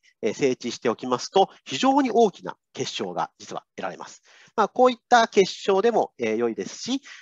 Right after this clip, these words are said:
えー、浸透によって作成した、えー、粉末状のものでも、えー、同様にこちらに示したような効果を発揮いたします。まあ、こういった形で、えー、使用するエムエックスディーエーの使用量を低下させることができると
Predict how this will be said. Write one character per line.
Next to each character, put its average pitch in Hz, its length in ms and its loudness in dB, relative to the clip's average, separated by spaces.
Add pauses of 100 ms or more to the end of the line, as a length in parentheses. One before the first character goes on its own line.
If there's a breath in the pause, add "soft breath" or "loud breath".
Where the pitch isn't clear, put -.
え 127 80 8
ー、 113 40 4
浸 165 300 4
透 147 300 4
に 151 80 -2
よ 151 100 4
っ - 60 -2 (120)
て 202 160 6
作 - 240 -6
成 127 240 2
し - 120 -8
た、 208 260 2 (140 soft breath)
え 104 100 -4
ー、 208 220 -2
粉 226 120 2
末 202 120 -12
状 196 200 4
の 190 80 -4
も 214 120 -10
の 339 80 -4
で 370 100 -2
も、 123 200 0 (260 soft breath)
え 104 160 2
ー、 101 40 -2
同 117 220 2
様 107 180 2
に 110 200 -6
こ - 120 -18
ち 123 120 -2
ら 98 80 2
に 101 100 -6
示 165 300 -2
し - 40 -10
た 131 120 2
よ 151 220 0
う - 20 -4
な 220 280 -2
効 131 240 -2
果 135 140 0
を 208 100 4
発 - 240 -6 (160)
揮 92 60 -18
い 98 140 -20
た 85 80 -10
し - 100 -16
ま 64 140 -18
す。 - 200 -20 (2500 loud breath)
ま 220 100 2
あ、 - 20 -14
こ 254 140 2
う - 20 4
い 262 40 -2
っ - 40 -4
た 247 100 6
形 226 320 4
で、 240 220 0 (120)
え 170 380 2
ー、 - 20 -20
使 - 180 -8
用 240 180 0
す 233 100 -6
る 220 180 0
エ 175 60 0
ム 190 80 -2
エ 196 60 2
ッ 196 80 -2
ク - 80 -20
ス 185 160 -10
デ 180 80 -16
ィ 180 160 -4
ー 170 180 4
エ 110 40 2
ー - 20 -6
の 170 180 -2
使 - 200 -8
用 277 200 0
量 92 380 -4
を 151 160 -2
低 160 240 2
下 151 100 2
さ 143 100 -10
せ 143 140 -4
る 139 80 -6
こ - 140 -10
と 202 80 0
が 82 120 -2
で 98 120 -4
き 139 120 -8
る 113 120 -8
と - 160 -14